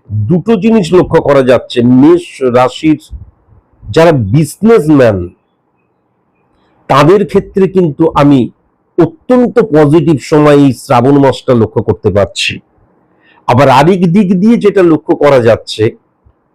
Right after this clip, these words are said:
যে আমাদের মধ্যে আমরা যদি উগ্রতা, আমাদের মধ্যে আমরা যদি ওভার কনফিডেন্ট,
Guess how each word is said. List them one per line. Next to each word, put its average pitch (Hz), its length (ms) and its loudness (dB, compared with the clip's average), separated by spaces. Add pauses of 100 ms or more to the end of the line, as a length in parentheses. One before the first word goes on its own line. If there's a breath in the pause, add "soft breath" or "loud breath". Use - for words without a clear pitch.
(320)
যে 117 200 2
আমাদের 190 480 2
মধ্যে 196 380 0
আমরা 175 260 2
যদি 180 280 0
উগ্রতা, 143 920 0 (540)
আমাদের 165 440 2
মধ্যে 175 300 0
আমরা 156 400 0
যদি 156 260 2
ওভার 135 320 0
কনফিডেন্ট, 139 680 0